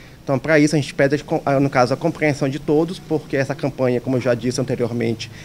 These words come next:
é a campanha mais importante, né, da, da, dessa etapa, pelo fato que o estado do Maranhão, ele está tendo a, a iniciativa de tentar, é, conseguir até o final do ano a livre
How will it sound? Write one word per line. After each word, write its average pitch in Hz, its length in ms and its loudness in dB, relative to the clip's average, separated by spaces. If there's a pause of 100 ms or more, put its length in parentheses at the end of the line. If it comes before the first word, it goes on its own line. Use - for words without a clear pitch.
(180)
é - 80 0
a - 20 0
campanha 127 360 2
mais 156 200 6
importante, 151 640 0
né, 135 240 2
da, 120 360 6
da, 117 260 4
dessa 123 240 -2
etapa, 139 480 2 (460)
pelo 147 160 2
fato 135 360 2
que - 80 -8
o - 20 -2
estado 143 240 0
do 139 60 0
Maranhão, 135 360 4
ele 127 80 0
está 156 420 2
tendo 131 540 0
a, 120 480 6
a - 40 0
iniciativa 147 720 2
de 156 120 -4
tentar, 127 520 4 (480)
é, 123 260 2 (200)
conseguir 123 400 -2
até 120 200 2
o - 20 -4
final 135 240 2
do 127 160 0
ano 117 340 2
a 120 100 0
livre 127 480 2